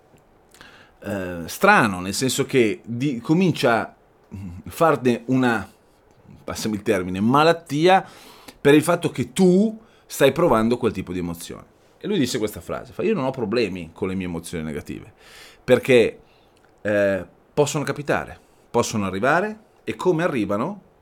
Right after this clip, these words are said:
se gli lascio il tempo, se faccio in modo di, permetto a questa emozione di scorrere, l'emozione come è arrivata avrà un picco di intensità e poi si abbasserà.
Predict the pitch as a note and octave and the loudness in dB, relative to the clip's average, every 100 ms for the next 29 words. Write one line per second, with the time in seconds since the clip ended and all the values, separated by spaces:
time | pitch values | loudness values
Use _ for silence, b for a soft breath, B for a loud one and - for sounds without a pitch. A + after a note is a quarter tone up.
0 | _ - - A#2 A2+ D#3+ E3+ C#3 G#2 D#3+ | _ -10 0 0 2 0 -2 -4 -2 0
1 | A2 - D2+ - - D#3 C3 D2+ B B | 0 -4 -12 -12 -2 2 2 0 B B
2 | B B B B _ _ _ _ _ _ | B B B B _ _ _ _ _ _
3 | _ _ _ - D3+ D3+ - C#3 D3+ E3+ | _ _ _ -2 0 0 -2 2 2 4
4 | G#2+ F2+ D#2 D#2+ _ _ _ _ _ _ | 2 0 -6 -10 _ _ _ _ _ _
5 | - A2+ B2 A#2 - B2 B2 C3 F3 - | -12 -2 0 0 -2 0 2 2 0 0
6 | B2+ A#2+ - A2 A2 - D#3+ C3 G2 G2+ | -2 -2 -2 -4 -4 -2 0 0 -2 -4
7 | A2 F#2+ F#2 - - F3 B2 G#2+ G#2+ G#2+ | -4 -4 -4 -4 2 6 6 4 0 0
8 | C#3 D#3+ _ _ _ - C3+ E3+ E3 - | 0 -2 _ _ _ -2 0 0 -2 -4
9 | B2 G2 F#2 F#2 G2+ b b b b - | -2 -2 -2 -8 -10 b b b b -4
10 | A#2+ B2 B2 C#3 G2+ F2+ - G#2 A2 G#2+ | 0 2 0 -2 -2 -4 -4 -2 -2 -2
11 | A2 B2 G#2 F#2+ F#2+ G2 B2+ A#2 F2+ E2+ | -6 -6 -6 -4 -6 -8 -10 -8 -8 -8
12 | E2+ - D2 C2+ - D#2 A#1 | -10 -10 -12 -12 -12 -14 -16